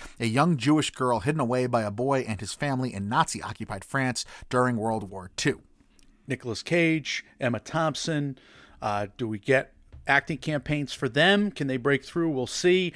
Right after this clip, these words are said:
Speaker 2: I also wanna shout out I F C, which has a tremendous acting showcase from Rebecca Hall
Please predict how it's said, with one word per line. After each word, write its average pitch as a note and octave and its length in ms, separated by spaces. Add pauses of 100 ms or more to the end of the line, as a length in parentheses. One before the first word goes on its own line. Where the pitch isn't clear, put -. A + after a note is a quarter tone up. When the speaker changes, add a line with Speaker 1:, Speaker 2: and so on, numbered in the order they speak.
(220)
Speaker 2:
I C#3+ 60
also F3 200
wanna D#3 120
shout D#3 340
out D3 240
I E3+ 220
F E3 160
C, F3+ 520 (280)
which C3+ 180
has C3+ 480
a - 60
tremendous C#3+ 840
acting C3 380
showcase B2 600
from A2+ 240
Rebecca G#2+ 440
Hall E3+ 480